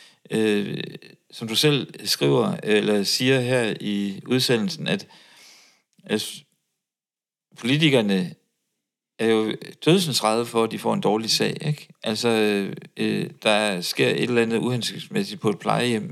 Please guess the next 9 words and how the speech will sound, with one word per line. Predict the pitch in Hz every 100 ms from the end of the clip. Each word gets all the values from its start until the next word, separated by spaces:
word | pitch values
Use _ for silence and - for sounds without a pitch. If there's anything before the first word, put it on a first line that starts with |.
| 143
ikke? | 143
Altså, | - 101 110 - - - - _ _
og | 101 98
det | 123
eneste | 151 -
svar, | - 135 117
de, | - 104 98 92 - - _ _ -
de | 110 107
kan | - 110 101 101 98 87 71